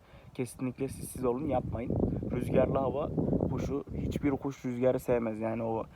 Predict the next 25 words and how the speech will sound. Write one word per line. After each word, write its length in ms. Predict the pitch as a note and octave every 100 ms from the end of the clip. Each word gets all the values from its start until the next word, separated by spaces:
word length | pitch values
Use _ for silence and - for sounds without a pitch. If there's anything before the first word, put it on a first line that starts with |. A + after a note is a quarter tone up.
| - -
yok 220 | B2+ -
göğsünü 360 | B2 A#2+ - C3
alıyormuş, 400 | C3+ C3 G#2 A#2+
yok 120 | G#2
arkadan 380 | A2 A#2 A#2+ B2+
alıyormuş. 480 | B2+ A#2+ G#2+ - -
Öyle 280 | A#2+ B2 A#2
bir 40 |
şey 220 | A#2 B2+
yok. 140 | A#2+ A2 - -
Rüzgar 440 | A#2+ A#2 C3 B2+ - - -
oyun 200 | A#2+ B2+
kuşunun 440 | B2+ - B2 C3+ B2
düşmanı. 400 | A2 - A2 G2+ -
Bozar 300 | A#2+ A#2+ G#2
yani. 240 | G#2 G#1+ - - - - - - - - - - - - - -
Çok 260 | D#3+ D3+
nadir 320 | C3+ A#2+ G#2
yani. 200 | F#2 G#2 -
Çok 320 | - D3 C#3+
nadir 400 | C#3 B2 A#2+ A#2+
kuş 280 | A#2 - -
var 220 | A2+ A2 - - - -
o 100 | G2+
şekilde 540 | A2+ A#2 G#2+ A2+ A2